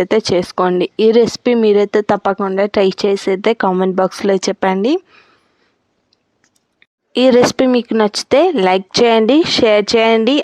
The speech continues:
అలాగే సబ్స్క్రైబ్ అయితే చేసుకోండి. ఇలాంటి ఎన్నో వీడియోస్ కోసం మా తెలుగు న్యూ వంటలను సబ్స్క్రైబ్ అయితే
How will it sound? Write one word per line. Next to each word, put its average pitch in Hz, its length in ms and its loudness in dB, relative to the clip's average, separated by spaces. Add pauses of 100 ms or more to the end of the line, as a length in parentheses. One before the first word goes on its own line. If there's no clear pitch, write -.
(120)
అలాగే 202 360 0 (100)
సబ్స్క్రైబ్ 220 600 -2
అయితే 233 180 0 (100)
చేసుకోండి. 190 640 0 (1500)
ఇలాంటి 233 500 2
ఎన్నో 226 160 2 (120)
వీడియోస్ 226 420 2
కోసం 220 280 0 (200)
మా 185 100 0 (280)
తెలుగు 214 340 4
న్యూ 254 120 2 (720)
వంటలను 208 560 2 (140)
సబ్స్క్రైబ్ 214 540 -2
అయితే 214 180 0